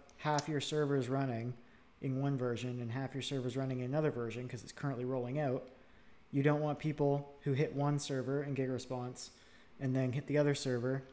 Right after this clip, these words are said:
with the old version or new version or vice versa and get a response for it to just kill the app or something.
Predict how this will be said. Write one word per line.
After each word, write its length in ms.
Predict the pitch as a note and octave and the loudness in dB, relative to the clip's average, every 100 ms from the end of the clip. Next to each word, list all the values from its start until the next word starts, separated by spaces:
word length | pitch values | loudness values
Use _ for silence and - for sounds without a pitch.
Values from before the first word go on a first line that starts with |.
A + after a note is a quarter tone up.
| - | -10
with 120 | B2+ B2+ | -6 -2
the 100 | C3+ | 2
old 180 | D3+ | 2
version 320 | C3 C3 C3 C3+ | 2 0 0 0
or 100 | B2+ | 2
new 160 | C#3 | 2
version 400 | B2 A#2+ A#2+ C3 | 2 0 -2 -4
or 40 | B2+ | -2
vice 200 | B2+ A#2+ | -2 -2
versa 400 | C3+ A#2+ A#2 A#2+ - - - | -4 -4 -6 -8 -14 -20 -8
and 80 | C#3 | 0
get 140 | C#3+ C3 | 2 2
a 20 | |
response 500 | B2 - C3 B2 - | 0 -4 -4 -6 -8
for 180 | - C#3 | -4 -2
it 80 | C3 | 0
to 100 | C3+ | -2
just 200 | A#2+ - - - - - - - - - - | -2 -6 -14 -20 -20 -20 -20 -20 -20 -20 -8
kill 200 | - B2+ | -4 -2
the 140 | B2 | 0
app 220 | A#2 A2+ A2+ | -2 -4 -6
or 80 | |
something. 380 | A#2 G2+ G2+ F2+ | -8 -8 -10 -12